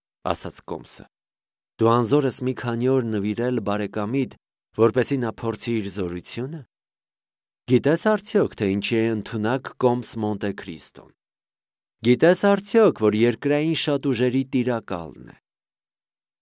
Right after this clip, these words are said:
Ես այնքան հավատք ունեմ Աստծո նկատմամբ, որ կարող եմ հրաշք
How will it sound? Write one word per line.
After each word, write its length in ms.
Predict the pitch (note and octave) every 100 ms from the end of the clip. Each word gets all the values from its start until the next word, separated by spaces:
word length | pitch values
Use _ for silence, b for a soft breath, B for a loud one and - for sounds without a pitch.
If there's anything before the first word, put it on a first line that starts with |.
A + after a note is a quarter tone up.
| _
Ես 140 | G#2+ A2+
այնքան 400 | D#3 C#3+ D#3 D#3
հավատք 460 | B2 B2+ D3+ - C#3
ունեմ 260 | D3 D3+
Աստծո 360 | B2 - - D#3
նկատմամբ, 760 | C3 A2 A#2 G#2+ B2 D3+ G#2 F2+
որ 220 | G#2 B2+
կարող 320 | - C#3 C#3+ C#3+
եմ 140 | C3+
հրաշք 400 | A2+ C3+ C3+ -